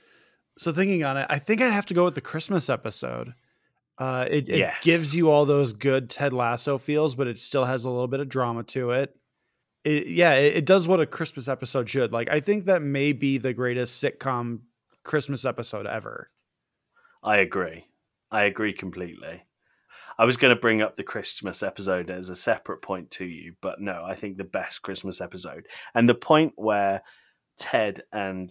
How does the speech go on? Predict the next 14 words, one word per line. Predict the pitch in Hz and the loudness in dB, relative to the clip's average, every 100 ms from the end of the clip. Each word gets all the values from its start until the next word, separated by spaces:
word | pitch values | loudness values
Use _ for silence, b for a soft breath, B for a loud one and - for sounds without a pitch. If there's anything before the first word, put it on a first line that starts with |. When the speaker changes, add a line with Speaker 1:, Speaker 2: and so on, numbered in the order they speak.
| - | -12
Speaker 2:
Rebecca | 101 98 - - - 90 87 87 | -10 -8 -4 -6 -6 -10 -8 -6
are | 98 | -8
going | - 104 98 87 87 87 _ _ _ - | -6 -4 -4 -6 -10 -14 _ _ _ -4
door | 117 107 | -2 0
to | - | -4
door | 95 101 92 87 - | -4 -2 -2 -6 -14
to, | - 101 90 90 90 92 _ _ | -10 -6 -6 -8 -10 -14 _ _
uh, | 95 92 85 | -8 -6 -6
less | 104 101 - | -2 -2 -4
fortunate | - 104 78 - 98 - | -8 -8 -8 -8 -10 -6
families | 101 98 107 139 151 | -6 -6 -8 -8 -8
and | 104 95 | -6 -6
saying, | - 98 92 | -4 -2 -2
like, | 90 95 | -2 -2